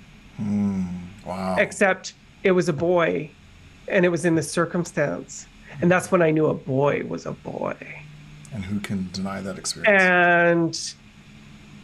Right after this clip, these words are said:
Speaker 2: I said, "So I'm really confused about your messaging."
Speaker 1: Hmm.
Speaker 2: And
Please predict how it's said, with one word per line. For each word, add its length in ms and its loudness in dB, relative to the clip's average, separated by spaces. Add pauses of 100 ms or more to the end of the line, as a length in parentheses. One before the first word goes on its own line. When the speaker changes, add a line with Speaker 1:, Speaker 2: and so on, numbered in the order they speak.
(340)
Speaker 2:
I 80 0
said, 280 -2
"So 220 4
I'm 200 6
really 280 6
confused 680 -2
about 260 0
your 120 0
messaging." 720 -2 (1160)
Speaker 1:
Hmm. 220 -6 (180)
Speaker 2:
And 260 4